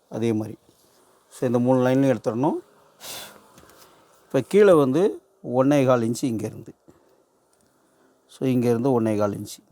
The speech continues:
இப்போ பாட்டம் பதினாலு இன்ச்சு இங்க ஸ்டிச்சிங்கு, இங்க ஸ்டிச்சிங்க்கு. இப்போ இங்க எவ்வளோ இருக்குன்னு பார்த்தீங்கன்னா ஆறு இன்ச்சு ஒன் பாயிண்ட்டு.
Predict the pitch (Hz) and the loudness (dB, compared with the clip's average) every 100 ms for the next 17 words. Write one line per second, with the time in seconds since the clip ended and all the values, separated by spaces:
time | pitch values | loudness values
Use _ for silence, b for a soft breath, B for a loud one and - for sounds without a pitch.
0 | - _ _ _ _ b b b - 135 | -20 _ _ _ _ b b b -12 2
1 | 147 185 196 165 156 156 165 156 147 131 | 4 6 4 2 4 4 4 4 2 0
2 | 120 131 185 - _ _ _ _ - 131 | 0 -2 -2 -6 _ _ _ _ -8 -4
3 | 127 117 - 120 147 139 165 311 - _ | -2 -2 -6 -2 2 4 4 0 -6 _
4 | _ _ _ _ _ _ - 113 113 107 | _ _ _ _ _ _ -12 -6 -4 -6
5 | - 117 139 127 113 139 175 320 _ _ | -6 -4 2 2 2 0 0 -2 _ _
6 | _ _ _ _ _ _ _ _ _ _ | _ _ _ _ _ _ _ _ _ _
7 | _ _ _ _ _ _ _ - 135 127 | _ _ _ _ _ _ _ -4 0 2
8 | 131 139 143 127 131 117 135 117 120 131 | 4 4 4 0 -6 -4 -4 -4 -4 -2
9 | 165 277 269 _ - - 127 127 123 135 | -2 -4 -14 _ -10 0 2 2 0 -2
10 | 120 120 - 123 113 110 | -2 -4 -4 -4 -2 -2